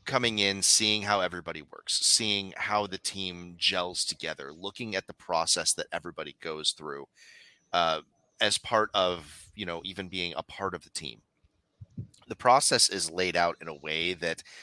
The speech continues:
by the time somebody joins, you already know they're going to fit. You already know that they're made of the same material that the rest of the team is made of. You're not gonna have somebody come in that's going to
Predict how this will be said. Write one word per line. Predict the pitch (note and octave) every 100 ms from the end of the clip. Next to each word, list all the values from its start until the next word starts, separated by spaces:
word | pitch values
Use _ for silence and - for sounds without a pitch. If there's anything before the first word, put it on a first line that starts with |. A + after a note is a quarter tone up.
| - - -
by | G#2
the | G2+
time | - A2+ A#2
somebody | - G#2 G2+ E2
joins, | D2+ - C#2+ D2+ F#2+ A2 - -
you | G2 G#2+
already | G#2+ A#2 A2+ G2
know | E2+ F2 E2 D2
they're | E2+
going | F2+ F2
to | D#2
fit. | - C2+ G1+ _ _ _ _ -
You | G2+
already | G2 G#2 G#2 G2
know | F2+ F2
that | E2+ -
they're | F#2 F2+ F2+ F2 F2+ F2
made | F#2 A2+ A#2+
of | G#2
the | G2+
same | - G2+
material | E2 - - A2+ E2+ C#2
that | E2 -
the | D#2+
rest | E2+ E2+ -
of | E2+
the | -
team | - F#2 D#2+
is | C#2+ D2
made | C#2 -
of. | - - _ _ _ _ _ _ _ _
You're | G#2 A2
not | A2 A2
gonna | G2+
have | G#2 G2+
somebody | - G2 F#2 F2+
come | - E2+ F#2+
in | G2+ F2+ E2
that's | F2 E2 - -
going | F2+ E2+ E2
to | - - F2 D#2+ D#2 D#2